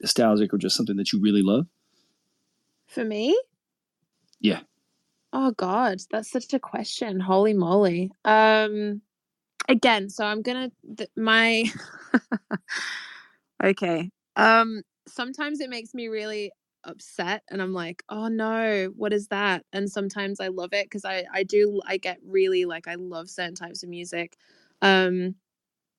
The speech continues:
Speaker 2: I think it was Kanye West,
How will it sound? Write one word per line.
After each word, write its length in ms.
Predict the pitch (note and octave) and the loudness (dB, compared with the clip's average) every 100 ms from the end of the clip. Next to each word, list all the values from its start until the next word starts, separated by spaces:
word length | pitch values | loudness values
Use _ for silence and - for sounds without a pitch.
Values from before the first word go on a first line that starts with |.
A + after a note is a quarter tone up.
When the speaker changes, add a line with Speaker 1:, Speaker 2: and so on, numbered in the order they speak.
| _ _ _ _ _ _ - | _ _ _ _ _ _ -16
Speaker 2:
I 60 | A#3 | -6
think 260 | A#3 A#3+ | -4 -2
it 80 | C4 | 0
was 320 | A3+ G#3 - - - - | 0 -2 -10 -18 -20 -10
Kanye 500 | - G#3 A3+ A3 G3+ | 0 2 2 2 0
West, 680 | F#3 F3+ F#3 - - - | 0 -2 -4 -14 -20 -20